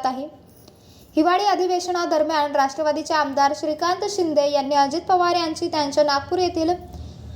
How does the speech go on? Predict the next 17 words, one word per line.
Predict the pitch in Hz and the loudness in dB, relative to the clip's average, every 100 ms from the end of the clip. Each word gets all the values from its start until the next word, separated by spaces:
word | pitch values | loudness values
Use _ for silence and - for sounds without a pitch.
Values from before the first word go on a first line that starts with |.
| - - | -14 0
विजयगड | 359 381 453 427 392 381 | 2 4 2 4 2 2
या | 359 | 0
शासकीय | 370 320 - 370 381 359 | 0 0 -2 -4 2 2
निवासस्थानी | 311 294 330 - 359 330 | 2 -2 -2 -2 -2 -2
भेट | 294 285 311 | 0 2 4
घेतली | 311 330 320 339 | 2 0 2 0
होती. | 302 302 339 - - - - - 285 | 0 -8 -12 -16 -20 -18 -18 -6 2
दोन्ही | 370 427 | 2 2
गटांच्या | 440 427 415 403 403 392 381 | 0 2 2 0 0 0 0
नेत्यांच्या | 320 - 320 311 330 | -2 -2 -4 -2 0
भेटीकडे | 311 311 320 330 277 269 311 - - - - - - - - - | 0 0 0 0 2 0 -4 -14 -20 -20 -20 -20 -20 -20 -10 -2
एकीचा | 359 381 440 466 453 392 | 0 2 0 0 0 0
धागा | 392 392 | 2 2
म्हणूनही | 392 359 359 359 359 | 2 0 0 -2 -2
पाहिले | 359 285 269 285 | -2 0 2 2
जात | 285 262 233 | 2 0 -2
आहे. | 226 226 220 - | -6 -10 -14 -20